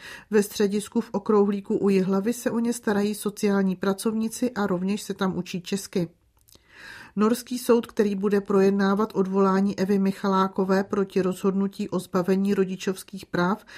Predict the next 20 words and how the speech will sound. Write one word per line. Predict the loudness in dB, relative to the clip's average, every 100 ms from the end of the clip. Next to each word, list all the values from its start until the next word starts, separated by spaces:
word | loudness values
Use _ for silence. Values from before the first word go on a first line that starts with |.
| -20 -6
a | -2
adopci | 0 -2 -2 -4
mladšího | 0 0 -2 0 0
syna, | 0 0 0 -2 -6 -20 -2
by | 2
měl | 2 2 0
písemné | -2 -4 0 0 0
stanovisko | -2 -2 0 0 -2 -2 -4
Česka | -2 -6 -4 -4
na | -4 -2
podporu | -4 -4 0 0
matky | 2 -2 -4 -4 -2
dostat | -2 -2 -4 -4
v |
úterý. | -10 -2 0 0 -2 -8 -20 -18 -2
Doručí | 2 4 2 -4 -2
mu | 0
ho | 0
české | -2 -2 0 2
velvyslanectví. | 4 2 0 0 0 0 -4 -6 -6